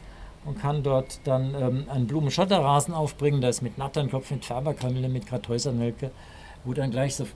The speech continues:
die Wildbienen kommen. Natternkopf ist ein Stichwort. Die Natternkopf-Mauerbiene, die ist spezialisiert auf Natternkopf. Wenn ich Natternkopf habe, habe ich die Biene. Wenn ich ihn nicht habe, habe ich sie nicht. Also wir schaffen sofort Lebensräume, wir werden sofort belohnt mit den Blüten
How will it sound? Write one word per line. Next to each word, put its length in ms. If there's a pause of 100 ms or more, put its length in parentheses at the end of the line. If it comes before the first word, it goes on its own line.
(160)
die 140
Wildbienen 500
kommen. 540
Natternkopf 500
ist 160
ein 60
Stichwort. 640 (380)
Die 40
Natternkopf-Mauerbiene, 1300 (240)
die 60
ist 100
spezialisiert 680
auf 140
Natternkopf. 540
Wenn 80
ich 140
Natternkopf 640
habe, 360
habe 160
ich 120
die 100
Biene. 340
Wenn 140
ich 120
ihn 180 (420)
nicht 180
habe, 340 (120)
habe 140
ich 100
sie 100
nicht. 300
Also 160
wir 80
schaffen 400 (240)
sofort 480
Lebensräume, 680
wir 40
werden 200
sofort 380
belohnt 500
mit 140
den 140
Blüten 460